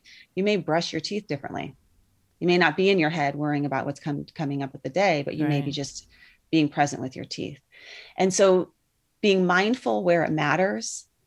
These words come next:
Speaker 1: is, is really the, um, sort of the essence of, of some of this, like, being present where it matters and then noticing our heads, like, my head saying, "Oh, but this note is more important," or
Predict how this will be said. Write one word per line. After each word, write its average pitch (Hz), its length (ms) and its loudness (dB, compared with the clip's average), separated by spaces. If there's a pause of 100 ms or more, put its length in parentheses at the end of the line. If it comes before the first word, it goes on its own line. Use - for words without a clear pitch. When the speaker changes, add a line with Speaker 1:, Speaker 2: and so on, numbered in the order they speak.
(160)
Speaker 1:
is, 160 460 4
is 160 200 -2
really 160 460 4
the, 143 460 -2
um, 151 380 -10
sort 151 180 -10
of 139 60 -6
the - 160 -4
essence 160 460 -4
of, 127 140 -8 (160)
of 147 120 -8
some 143 220 -6
of - 60 -8
this, - 200 -6
like, 147 160 -8
being 156 220 0
present 156 420 -2
where 143 200 -6
it - 80 -8
matters 165 460 -2
and 160 120 0
then 151 160 2 (320)
noticing 202 640 0 (100)
our 165 120 2
heads, 190 640 0
like, - 240 -6 (420)
my 175 140 4
head 190 260 4
saying, 165 240 0
"Oh, 208 120 6
but 190 160 -4
this 208 160 2
note 214 260 4
is 208 140 -4
more 190 100 -2
important," 180 640 0
or 151 380 2